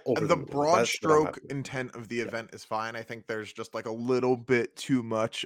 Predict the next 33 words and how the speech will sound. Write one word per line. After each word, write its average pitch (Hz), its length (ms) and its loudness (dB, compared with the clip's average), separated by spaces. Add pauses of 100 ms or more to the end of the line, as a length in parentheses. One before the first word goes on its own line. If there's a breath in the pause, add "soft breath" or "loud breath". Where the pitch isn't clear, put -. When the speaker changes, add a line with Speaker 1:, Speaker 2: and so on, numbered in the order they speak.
Speaker 2:
of 113 220 -2
the, 120 80 2
like, 107 320 -4
trying 120 560 0
to - 180 -2
apply, 110 520 2
like, 110 260 -2
the 117 100 0
"Ha 127 300 0
ha, 120 340 6
just 120 340 -4
a 139 60 2
romp 113 480 0
with 117 220 -2
the 120 120 0
boys" 123 640 -2 (300 soft breath)
to, 160 100 0
like, 127 440 2 (260)
"These 131 320 -4
are 135 160 4
our 117 200 4
champions, 117 840 -4
let 117 220 -2
them 110 180 -8
compete 113 460 -10
on 107 180 -6
even 101 320 -8
footing." 73 580 -8 (140)
Speaker 1:
At 262 160 -2
the 226 60 -2
same 170 260 2
time, 101 440 2 (500)
like, 131 280 4